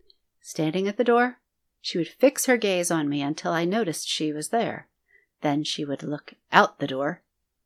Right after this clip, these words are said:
then look back at me, then look out the door again. She repeated this, making eye contact every time until I got the point and opened the flippin' door already.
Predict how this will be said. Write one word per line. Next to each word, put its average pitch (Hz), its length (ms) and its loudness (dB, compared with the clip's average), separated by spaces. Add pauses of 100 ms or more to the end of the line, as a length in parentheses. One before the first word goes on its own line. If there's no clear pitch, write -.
then 156 220 0
look 147 200 -8 (240)
back 185 260 4
at - 100 -6
me, 139 360 -4 (420)
then 156 240 -4
look 151 220 -10 (100)
out - 240 4
the 180 60 -2
door 170 220 2
again. 165 420 0 (1120)
She - 160 0
repeated 190 440 2
this, - 380 -2
making 165 300 2
eye 165 160 4
contact 156 500 -4
every 160 280 4
time 143 320 -2
until 160 280 -2
I 143 180 -2
got - 320 4
the - 80 -10
point 151 300 -2
and - 140 -2
opened 151 380 -2
the 160 60 -10
flippin' 151 380 -4
door 208 280 6
already. 139 480 -2